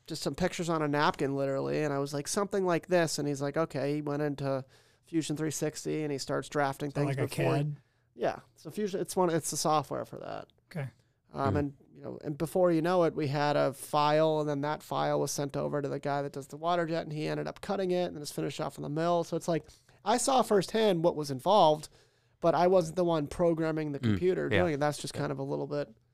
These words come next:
Speaker 3: Yeah.
Speaker 2: You had the idea.
Speaker 1: I had the idea, and it's definitely something I'd love to get into, but most of my fabrication, if not, I shouldn't say most, the majority of it, short of a few projects, has been me physically, you
Speaker 2: Cutting
Speaker 1: know,
Speaker 2: and welding?
Speaker 1: cutting it with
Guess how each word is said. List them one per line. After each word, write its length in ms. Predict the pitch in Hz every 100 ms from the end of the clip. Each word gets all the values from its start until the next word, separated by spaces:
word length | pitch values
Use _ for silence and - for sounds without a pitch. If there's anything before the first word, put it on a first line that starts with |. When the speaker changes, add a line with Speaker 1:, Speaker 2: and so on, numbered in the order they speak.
| _ _ _
Speaker 3:
Yeah. 100 | -
Speaker 2:
You 80 | 190
had 160 | 185 170
the 100 | 160
idea. 360 | 143 165 117 - - _ _ _ _ _ _ _
Speaker 1:
I 80 | 254
had 160 | 262 220
the 80 |
idea, 160 | 196 202
and 100 | 151
it's 120 | 143
definitely 260 | 254 262 247
something 260 | 233 220
I'd 160 | 185 156
love 140 | 165
to 100 | 165
get 140 | 156 151
into, 340 | 165 165 208
but 160 | 180 147
most 240 | 180 180
of 80 | 175
my 160 | 170 170
fabrication, 760 | 156 143 139 143 143 147 143
if 160 | 147 156
not, 280 | 156 147 -
I 20 | _ _ _
shouldn't 220 | - 208
say 100 | 156
most, 240 | 156 147 156
the 60 |
majority 400 | 160 165 214 202
of 80 | 175
it, 160 | 156 -
short 240 | 170 165
of 80 | 156
a 80 | 147
few 180 | 165
projects, 460 | 160 151 147 143 -
has 140 | 139
been 320 | - 143 135 139 _ _ _ _ -
me 240 | 170 175
physically, 800 | 160 170 160 160 151 143 143 135 _
you 60 |
Speaker 2:
Cutting 240 | - 160 139
Speaker 1:
know, 60 | 131
Speaker 2:
and 40 |
welding? 240 | 131 139 147
Speaker 1:
cutting 260 | 196 185
it 160 | 170 -
with 320 | 151 147